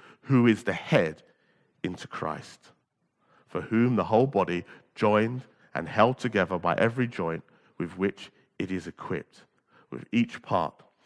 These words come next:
is working properly, makes the body grow so that it builds itself up in love.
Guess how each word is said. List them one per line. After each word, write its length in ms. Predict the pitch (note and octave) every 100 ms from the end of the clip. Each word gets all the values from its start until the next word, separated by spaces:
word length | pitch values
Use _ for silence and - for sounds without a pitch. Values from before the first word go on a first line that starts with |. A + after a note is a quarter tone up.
| - -
is 180 | - E2+
working 420 | F#2 G2 - G#2
properly, 600 | - G2+ - D2+ D2+ E2+ _ _
makes 340 | - F#2 F2 -
the 100 | G2+
body 240 | F#2 E2+
grow 440 | F#2 F2 E2 D2 - _ _
so 140 | -
that 120 | D#2+
it 200 | - -
builds 280 | - G2 F#2
itself 400 | F#2 - F2+ F2+ -
up 280 | D#2+ - _ _ _ _ _ _
in 380 | F#2 F2 D#2+ F#2 _ _ _ _ _ _ _ _ D3
love. 300 | C#3+ C#2+ C#2+